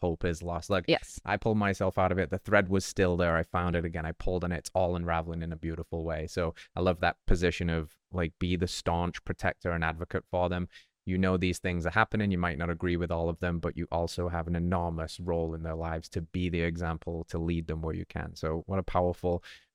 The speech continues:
Speaker 1: way to kind of wrap this conversation up. But before we go, we do have one caller on the line. We got a, a Texas native
Speaker 2: Ooh.
Speaker 1: called Tiffany. Are you, are you with us, Tiffany? What question do you have for us today? Let's powwow.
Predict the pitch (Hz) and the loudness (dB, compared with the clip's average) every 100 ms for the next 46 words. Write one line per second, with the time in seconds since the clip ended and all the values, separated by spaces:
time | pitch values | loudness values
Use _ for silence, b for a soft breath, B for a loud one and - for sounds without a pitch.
0 | - 87 82 - 87 80 85 82 85 - | 0 4 2 0 -2 -2 -2 0 0 0
1 | - - 90 80 - 80 90 82 117 139 | 0 -2 -2 -2 -2 0 0 6 8 8
2 | - 104 123 151 123 101 110 151 123 107 | 6 4 4 4 4 2 2 2 2 2
3 | 120 127 120 139 - 113 117 113 110 104 | 2 2 2 2 6 6 6 4 4 2
4 | 95 90 113 165 120 101 104 101 98 95 | 2 2 2 4 6 6 6 6 4 0
5 | B - - 143 - 113 104 98 92 87 | B -4 2 2 2 2 4 4 4 2
6 | - 110 160 196 185 226 190 139 160 - | 2 0 2 2 6 6 6 4 -2 -4
7 | 104 95 - 95 - 95 113 151 117 135 | 0 0 2 0 2 4 4 4 4 4
8 | 165 170 226 127 90 104 120 - 156 160 | 6 6 6 6 4 4 2 2 2 2
9 | - - 127 - 151 143 123 98 87 82 | 2 2 2 2 0 2 4 4 2 0
10 | 85 - 82 85 - 87 - 78 101 - | -2 -2 -6 -4 -2 0 -2 -4 -6 -4
11 | - 104 110 78 53 | 2 4 6 4 2